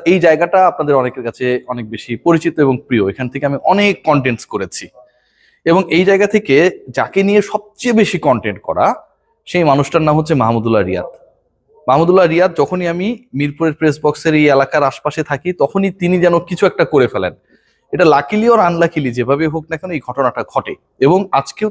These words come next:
তার ব্যত্যয় ঘটেনি। একটা ম্যাচ হয়েছে, সেই ম্যাচে এগারোটা বলের খেলা কম হয়েছে, মানে overall টোটাল ম্যাচটা হয়েছে আটত্রিশ ওভার এক বলের, বিশ ওভার এবং আঠারো ওভার এক বল প্লাস করলে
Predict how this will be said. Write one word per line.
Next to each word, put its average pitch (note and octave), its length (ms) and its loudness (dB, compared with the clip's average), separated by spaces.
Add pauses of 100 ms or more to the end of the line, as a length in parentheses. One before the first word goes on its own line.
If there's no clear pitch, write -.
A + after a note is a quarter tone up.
তার F3+ 140 4 (120)
ব্যত্যয় C3+ 400 0 (100)
ঘটেনি। G#2 300 -14 (720)
একটা D#3 260 -2
ম্যাচ E3+ 260 0
হয়েছে, G#3 200 -2 (120)
সেই F#3 260 -2
ম্যাচে B2+ 300 0 (480)
এগারোটা G#3 420 2 (100)
বলের F#3+ 280 4
খেলা D3+ 300 0
কম A#2+ 120 -2 (100)
হয়েছে, E2 280 -16 (460)
মানে D3+ 120 0 (120)
overall F3+ 380 4
টোটাল D#3 300 2
ম্যাচটা C3+ 300 -2
হয়েছে C#3 240 2 (560)
আটত্রিশ G3 460 -2
ওভার E3+ 200 4 (260)
এক C3 80 -2 (120)
বলের, E2+ 240 -8 (1080)
বিশ D#3+ 300 4
ওভার G3 220 2 (180)
এবং E3+ 140 2 (240)
আঠারো D#3 300 2
ওভার B2+ 180 0 (140)
এক - 160 -4
বল B2+ 100 2 (120)
প্লাস B2 200 0 (120)
করলে C3 180 2